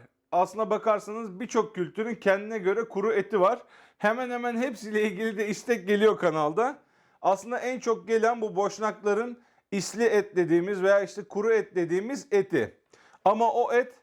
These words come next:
daha fazla ekipman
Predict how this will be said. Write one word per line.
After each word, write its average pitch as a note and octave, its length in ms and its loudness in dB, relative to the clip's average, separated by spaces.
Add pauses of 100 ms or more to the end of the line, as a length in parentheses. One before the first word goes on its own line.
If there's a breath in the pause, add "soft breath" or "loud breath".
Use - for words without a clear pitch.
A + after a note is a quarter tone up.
(1120)
daha F3 260 4
fazla G#3 400 0
ekipman G3 600 -2